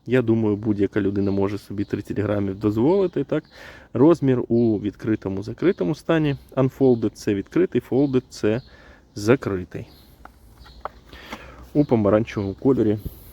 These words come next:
Jetboil, як я вам вже показав, по Terra Incognita. Значить, Terra Incognita, стенд, підставка для балонів. Один рік гарантії. З іншої сторони, розміри, так,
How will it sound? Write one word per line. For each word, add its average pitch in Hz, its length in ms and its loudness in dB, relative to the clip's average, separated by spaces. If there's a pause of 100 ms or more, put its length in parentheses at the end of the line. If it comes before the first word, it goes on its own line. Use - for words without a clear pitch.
(1000)
Jetboil, 107 500 6
як 101 140 0
я 101 100 0
вам 98 140 -2
вже 101 140 -2
показав, 175 560 0 (720)
по 127 140 6
Terra 120 480 4
Incognita. 117 720 -2 (380)
Значить, 107 460 0
Terra 104 320 4
Incognita, 151 460 2
стенд, 170 400 2 (120)
підставка - 520 -2
для 107 300 4
балонів. 98 600 0
Один 107 520 4
рік 127 200 2
гарантії. 110 580 0 (800)
З 110 100 -2
іншої 101 360 4
сторони, 156 580 0 (260)
розміри, 151 640 4
так, 170 220 0